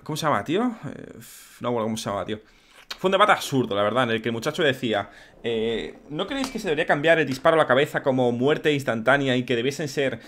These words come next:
eh, varias armas, perdón, varios tiros, o incluso, dependiendo de las armas que fueran, que te matase o no un disparo a la cabeza?". No, la verdad, si te pega un tiro a la cabeza,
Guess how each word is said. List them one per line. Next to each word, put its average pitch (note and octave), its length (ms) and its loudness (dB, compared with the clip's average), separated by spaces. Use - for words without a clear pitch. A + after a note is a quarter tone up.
eh, C3+ 320 2
varias D3+ 380 2
armas, D#3 380 4
perdón, C3+ 300 0
varios D#3 220 2
tiros, C3+ 320 0
o C3+ 60 -4
incluso, D3+ 280 -6
dependiendo B2+ 360 -2
de E3 60 0
las C#3+ 120 2
armas D3 220 -2
que B2+ 80 -10
fueran, C3 340 0
que C3+ 100 0
te C3+ 80 4
matase C#3 320 2
o C#3+ 60 0
no C#3 100 -2
un C3+ 60 -2
disparo C3 240 0
a - 20 4
la A2 60 0
cabeza?". C3+ 420 0
No, G#2 260 -4
la G2+ 160 -4
verdad, G2 260 -2
si G2 60 -14
te - 80 -8
pega C3+ 140 -4
un F#2+ 60 -8
tiro B2 120 -2
a B2+ 40 -2
la - 20 -4
cabeza, D#3+ 400 -2